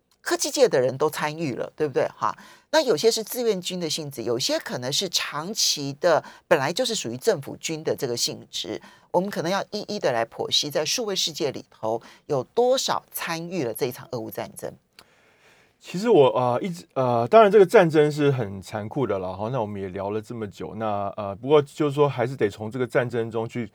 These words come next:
Speaker 2: 观察，就是说现代战争它跟过去的战争有什么改变哦。那，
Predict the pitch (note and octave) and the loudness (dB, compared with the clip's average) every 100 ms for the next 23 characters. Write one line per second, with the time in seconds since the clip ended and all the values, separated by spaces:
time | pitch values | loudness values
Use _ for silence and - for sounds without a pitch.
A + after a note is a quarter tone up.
0 | _ _ - B2+ C3+ A#2+ F#2+ F#2+ A2+ G#2+ | _ _ 4 4 2 -4 -6 -4 -4 -4
1 | A2+ G3 B2+ C3 A2+ - A#2 G#2 G#2 G2+ | 0 2 4 8 8 6 0 0 -4 -4
2 | G#2+ G2+ A2 G#2+ C3 A2+ A#2+ G2+ G#2 G2 | -4 -4 -4 -6 -2 -4 -4 -4 -4 -6
3 | G2+ F#2 F#2 F2 - - - F2+ D2 - | -8 -10 -12 -12 -10 -10 -10 -12 -10 0
4 | D#3 | 0